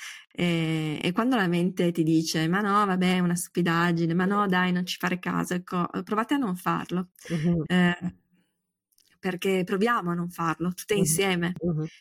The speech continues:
Speaker 1: perché, eh, come dicevo prima, il corpo non mente
Speaker 2: Mhm.
Speaker 1: e se, eh, diamogli credito, più diamo credito al nostro corpo,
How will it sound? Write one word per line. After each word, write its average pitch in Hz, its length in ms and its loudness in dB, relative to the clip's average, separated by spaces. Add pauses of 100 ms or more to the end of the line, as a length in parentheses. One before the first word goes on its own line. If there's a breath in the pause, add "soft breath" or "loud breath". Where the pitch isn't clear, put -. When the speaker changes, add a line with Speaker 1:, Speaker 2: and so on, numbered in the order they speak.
(120)
Speaker 1:
perché, 190 720 0
eh, 180 240 -6
come 202 180 -2
dicevo 196 380 0
prima, 220 420 2
il 175 120 -4
corpo 220 320 -4
non 160 240 4
mente 196 720 2
Speaker 2:
Mhm. 160 200 -10 (120)
Speaker 1:
e 202 120 0
se, 220 560 0
eh, 185 420 -4
diamogli 247 400 4
credito, 180 720 -2
più 254 200 4
diamo 208 340 2
credito 170 680 0
al 175 120 0
nostro 180 300 0
corpo, 175 580 -4